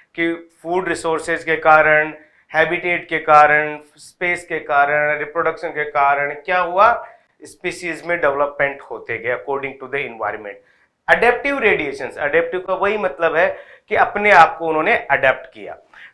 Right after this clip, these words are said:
तो पहला Darwin Finches का उद्विकास, evolution of Darwin finches, सही बात है। Evolution of marsupial, जिनमें बच्चा धानी-,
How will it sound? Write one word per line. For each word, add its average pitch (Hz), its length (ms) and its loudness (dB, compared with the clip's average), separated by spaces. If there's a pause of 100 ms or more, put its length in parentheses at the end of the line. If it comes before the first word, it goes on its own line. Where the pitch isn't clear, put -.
तो 175 60 4
पहला 185 720 8 (840)
Darwin 170 520 4
Finches 185 500 -10
का 196 100 -2
उद्विकास, 180 840 -4 (500)
evolution 185 540 -4
of 180 160 4
Darwin 165 380 0 (120)
finches, 175 340 -14 (380)
सही 165 260 -6
बात 170 300 -4
है। 170 180 -4 (1800)
Evolution 240 600 8
of 170 380 10
marsupial, 160 580 4
जिनमें 202 540 -8
बच्चा 180 360 -2
धानी-, 175 500 -6